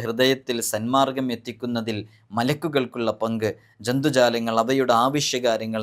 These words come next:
നിറവേറ്റുന്നതിന് സഹായകമായ നൈസർഗിക കഴിവുകൾ നൽകുന്നതിൽ അള്ളാഹുവിനുള്ള പങ്ക്,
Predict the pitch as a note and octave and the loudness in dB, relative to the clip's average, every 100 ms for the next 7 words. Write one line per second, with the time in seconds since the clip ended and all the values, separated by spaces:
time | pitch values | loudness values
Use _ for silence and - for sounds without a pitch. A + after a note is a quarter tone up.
0 | G#2+ G#2+ B2 B2+ B2+ A#2+ A2 A2 G#2+ G#2+ | -4 -2 0 -2 -4 -8 -6 -6 -6 -4
1 | A#2+ B2+ A#2+ A#2 G#2+ G#2+ G#2 - - _ | -2 -2 -2 -4 -2 -2 -4 -6 -20 _
2 | B2 C#3 D#3+ - D3+ C3+ A#2+ A#2+ G#2+ B2 | 0 2 2 2 2 0 -2 -2 0 0
3 | B2+ B2 A#2 A2 G#2+ A2 A2 G#2+ G#2+ F#2+ | -2 -2 -2 -4 -6 -4 -4 -4 -6 -10
4 | G#2 G2+ A#2+ B2+ B2+ A#2 A2 G#2+ G2+ - | -12 -2 2 2 0 -6 -8 -6 -6 -6
5 | G2+ G#2+ | -6 -6